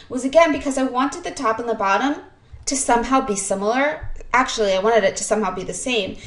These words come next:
And so by factoring out the negative, I would get a positive x on the top. And so that was all I could think of doing, and it worked quite well in this case.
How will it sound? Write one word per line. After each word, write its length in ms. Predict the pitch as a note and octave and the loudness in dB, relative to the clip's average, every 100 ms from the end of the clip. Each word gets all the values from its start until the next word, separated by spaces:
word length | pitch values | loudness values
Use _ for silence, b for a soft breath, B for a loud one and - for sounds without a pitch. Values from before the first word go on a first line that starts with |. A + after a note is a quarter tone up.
| B B | B B
And 140 | A#3 A#3 | -6 -2
so 500 | C4 A3 G#3+ G#3 G#3 | 6 10 10 8 6
by 120 | A3 | 4
factoring 500 | G#3+ A#3+ C4 C#4 A#3+ | 4 4 4 0 0
out 160 | G#3+ G#3 | 0 0
the 60 | |
negative, 640 | G#3 A3+ A#3+ A3+ F3 E3+ - | 0 2 2 2 2 0 -2
I 120 | G3+ G3+ | 0 0
would 180 | G3 | 0
get 240 | G3+ F#3 - | 0 -2 -4
a 40 | |
positive 580 | - - F#3+ F#3 F#3 F3+ | -8 -2 -2 0 -4 -6
x 260 | E3+ - F#3 | -8 -8 -10
on 100 | F#3 | -10
the 60 | |
top. 480 | F3+ F#3 - - B B B | -10 -6 -6 -8 B B B
And 120 | A3 G#3 | -8 0
so 100 | G#3+ | 4
that 220 | A3 A#3+ | 4 4
was 120 | A#3+ | 2
all 140 | G#3+ | 2
I 60 | G3 | 2
could 160 | G3+ G3+ | -2 -6
think 180 | G#3 | -4
of 100 | G#3+ | -4
doing, 320 | - E4 C#4+ B3 | 0 2 4 2
and 80 | |
it 80 | A3+ | 0
worked 340 | F#3 F#3 - - | -2 -2 -8 -10
quite 260 | F#3 F3+ | -8 -6
well 220 | F3+ - | -6 -8
in 120 | - - | -10 -12
this 160 | - | -12
case. 400 | - - - - | -12 -12 -12 -16